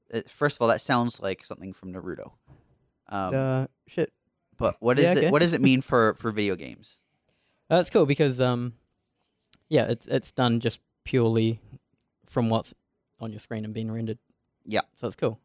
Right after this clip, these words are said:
Speaker 2: And it's not, like,
Speaker 1: It
Speaker 2: dynamic.
Speaker 1: as opposed to
Speaker 2: Like a traditional light would, um,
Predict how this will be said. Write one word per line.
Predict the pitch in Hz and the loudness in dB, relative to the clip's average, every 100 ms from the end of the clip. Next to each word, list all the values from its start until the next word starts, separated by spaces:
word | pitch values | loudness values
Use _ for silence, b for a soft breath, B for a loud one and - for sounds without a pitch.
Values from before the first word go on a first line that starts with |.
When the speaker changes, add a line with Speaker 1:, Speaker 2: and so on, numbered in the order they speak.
| - | -8
Speaker 2:
And | 120 | -4
it's | 120 - | -4 -2
not, | 139 131 - | 0 0 0
like, | 120 110 _ _ | -2 -2 _ _
Speaker 1:
It | 120 | -10
Speaker 2:
dynamic. | 120 127 123 117 _ | -4 -2 -4 -6 _
Speaker 1:
as | 120 | -4
opposed | 120 - 117 110 - | -4 -2 -2 -2 -10
to | 113 101 98 123 b b _ _ _ _ _ | -6 -4 -4 -8 b b _ _ _ _ _
Speaker 2:
Like | 156 110 | -10 -6
a | 110 107 _ | -6 -8 _
traditional | - 120 113 117 110 | -2 0 0 -2 -6
light | 107 104 | -8 -10
would, | 110 110 104 _ _ _ | -8 -10 -10 _ _ _
um, | 113 110 107 107 | -8 -6 -8 -12